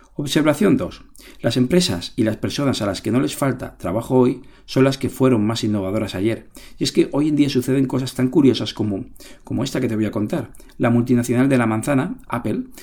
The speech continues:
nos dice que el viernes de la semana que viene va a lanzar su nuevo dispositivo móvil. Automáticamente, el día de antes, la gente empieza a hacer cola. Esta es kilométrica, da la vuelta a la manzana.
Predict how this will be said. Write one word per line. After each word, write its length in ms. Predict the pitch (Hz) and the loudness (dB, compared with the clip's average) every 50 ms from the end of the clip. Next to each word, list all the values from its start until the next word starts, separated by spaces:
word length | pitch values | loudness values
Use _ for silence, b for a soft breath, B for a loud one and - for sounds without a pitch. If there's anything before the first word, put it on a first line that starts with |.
| B B B | B B B
nos 140 | B 113 104 | B -2 2
dice 260 | 123 160 - - 196 | 2 2 2 2 0
que 120 | 190 - 143 | 0 2 2
el 120 | 113 110 | 2 4
viernes 320 | 101 123 147 151 156 151 135 | 4 4 4 4 2 -2 -2
de 80 | 123 | -2
la 60 | 110 | -2
semana 340 | 104 - 107 107 117 127 147 | -2 -4 -2 0 0 0 0
que 80 | - 170 | 0 2
viene 320 | 165 147 120 104 110 - - 113 | 2 4 2 2 0 -4 -2 0
va 60 | 117 | 2
a 40 | 120 | 2
lanzar 280 | 123 120 - 123 123 | 2 0 0 -2 -4
su 100 | 120 113 | -2 0
nuevo 240 | 104 107 104 104 104 | 0 0 0 0 0
dispositivo 580 | 101 104 92 - 98 - - 101 - 104 98 101 | -2 -4 -6 -6 -10 -8 -6 -4 -4 -2 0 2
móvil. 380 | 123 160 156 127 98 85 - - - B B B B B B B | 4 4 4 4 2 0 -4 -10 -20 B B B B B B B
Automáticamente, 960 | 120 110 - 110 110 120 123 135 127 127 127 143 143 131 135 127 123 - - | -6 -4 -2 0 0 0 0 0 2 4 4 6 4 4 2 0 -2 -2 -4
el 80 | 113 95 | -4 -2
día 140 | 113 113 | -2 -2
de 140 | 107 113 117 | 0 0 2
antes, 360 | 117 120 117 - 110 123 - B B B B | 2 2 0 0 -4 -6 -6 B B B B
la 100 | - 143 | -4 -4
gente 280 | - - 151 180 180 190 | -2 0 -2 0 2 0
empieza 440 | 190 180 180 160 147 - 135 - - | 0 2 2 0 0 0 -4 -8 -8
a 100 | - 110 | -12 -14
hacer 260 | 104 - - 127 127 | -10 -8 -8 -8 -6
cola. 380 | - - 101 95 82 - - - - - - b b b b b b b b b | -6 -6 -6 -6 -6 -8 -12 -18 -20 -20 -20 b b b b b b b b b
Esta 320 | - 170 - - 165 147 | -4 -4 -2 0 -2 0
es 160 | 151 170 175 - | 0 -2 -4 -6
kilométrica, 680 | - - 131 110 104 113 120 117 - 95 - 82 - - | -2 2 2 4 4 4 2 2 0 -4 -6 -8 -10 -4
da 120 | 110 117 | -2 0
la 80 | 123 123 | 2 4
vuelta 220 | 127 131 127 143 | 4 4 4 2
a 40 | 127 | 0
la 60 | 120 | -2
manzana. 500 | 107 95 90 - 110 104 98 - - - | -2 -4 -4 -4 -4 -4 -4 -6 -10 -14